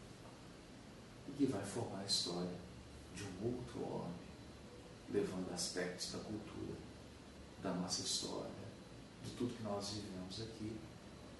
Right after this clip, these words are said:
E possivelmente lá eles vão ter uma nova Bíblia, né? Um novo livro Gênesis, um novo ser e uma nova série com episódios também do Gênesis, né?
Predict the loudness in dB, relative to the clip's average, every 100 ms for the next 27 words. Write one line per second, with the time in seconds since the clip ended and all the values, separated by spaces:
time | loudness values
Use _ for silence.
0 | -10 -2 0 4 4 6 6 8 6 4
1 | 10 12 12 12 8 4 4 4 4 6
2 | 8 8 8 8 6 4 0 0 -2 -6
3 | -10 -4 4 12 12 12 12 12 12 10
4 | 10 8 2 -4 -8 -8 -6 4 12 12
5 | 12 12 12 12 12 12 10 0 -4 12
6 | 12 12 12 12 12 12 12 12 12 12
7 | 6 12 12 12 12 12 12 12 12 12
8 | 12 8 8 10 10 12 10 10 6 2